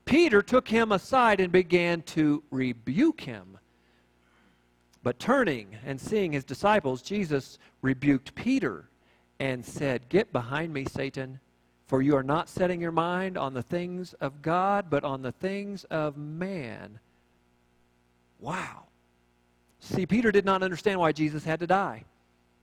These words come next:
W-, why would Jesus have to suffer and die? Peter didn't like that, didn't want that, and so he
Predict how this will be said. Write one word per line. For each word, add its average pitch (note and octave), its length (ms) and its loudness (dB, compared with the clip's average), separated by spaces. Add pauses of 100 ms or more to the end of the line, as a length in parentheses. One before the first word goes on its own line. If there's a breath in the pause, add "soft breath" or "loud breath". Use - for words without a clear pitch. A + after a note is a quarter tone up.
(160)
W-, E3 220 -2
why G3 220 8
would A#3 180 4
Jesus G3+ 300 -2
have G3+ 180 2
to F3+ 80 -4
suffer G3 440 2
and E3+ 200 -4
die? F#3+ 280 4 (260 loud breath)
Peter G3+ 220 6
didn't F#3 240 4
like F#3+ 260 4
that, A#3+ 160 4
didn't E3 180 0
want G#3+ 200 2
that, A#3+ 200 2
and F#3 160 -4
so F#3 200 2
he F#3 320 0